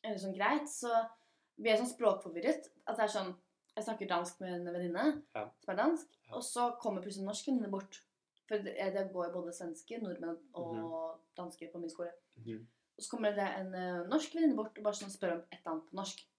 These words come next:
Speaker 1: Og så blir jeg bare sånn, <clears throat> og så, men, nå må jeg sånn, eh, om, altså justere hjernen min, liksom. Jeg bare, altså, det tar litt tid. Og så blir det bare sånn stottering, og så klarer jeg sånn å snakke norsk igjen.
Speaker 2: Ok.
Speaker 1: Ehm,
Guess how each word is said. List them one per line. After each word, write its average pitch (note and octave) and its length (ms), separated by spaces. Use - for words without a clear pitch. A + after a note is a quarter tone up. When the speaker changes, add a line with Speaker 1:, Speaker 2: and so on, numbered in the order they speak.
Speaker 1:
Og - 60
så - 40
blir G#3 80
jeg G3 60
bare F#3+ 100
sånn, - 240
<clears throat> D#4 920
og C4 60
så, A#3 360
men, C4+ 160
nå C4 60
må C4 80
jeg B3+ 100
sånn, - 360
eh, - 140
om, G3+ 240
altså B3 560
justere G#3+ 400
hjernen F#3+ 240
min, A3+ 140
liksom. D4 240
Jeg B3+ 120
bare, B3 100
altså, A#3+ 220
det - 80
tar A#3 160
litt A3+ 120
tid. C#4 360
Og A#3+ 80
så B3+ 80
blir A#3+ 100
det A3 80
bare A3+ 140
sånn - 120
stottering, A#3 520
og A3 80
så B3 140
klarer - 180
jeg F3+ 80
sånn G3 100
å G3 60
snakke F#3 160
norsk D3+ 220
igjen. F3 160
Speaker 2:
Ok. A2 200
Speaker 1:
Ehm, F#3+ 680